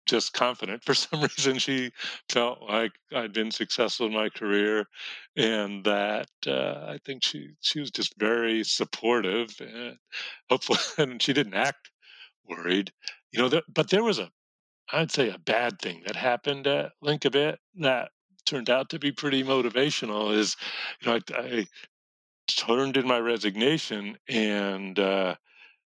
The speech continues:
and my, there was a V P who ran the division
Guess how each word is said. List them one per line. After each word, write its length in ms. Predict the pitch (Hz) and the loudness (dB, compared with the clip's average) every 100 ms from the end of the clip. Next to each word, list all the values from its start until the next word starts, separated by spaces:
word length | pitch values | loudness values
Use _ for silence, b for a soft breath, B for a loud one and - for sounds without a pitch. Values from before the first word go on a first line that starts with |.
| - | -10
and 500 | 110 110 104 101 101 | -8 -6 -6 -6 -4
my, 640 | 101 95 98 98 95 90 - - - | -2 -2 -2 -6 -6 -10 -12 -18 -20
there 320 | 113 113 131 165 | -14 -10 -8 -4
was 140 | 92 | -4
a 80 | 90 | -2
V 200 | 110 113 | 0 0
P 200 | 131 143 | 2 2
who 100 | 110 | 2
ran 440 | 101 117 127 123 | 2 0 0 -2
the 120 | 95 | -4
division 800 | 92 95 95 107 104 101 101 101 | -4 0 2 2 0 -2 -6 -12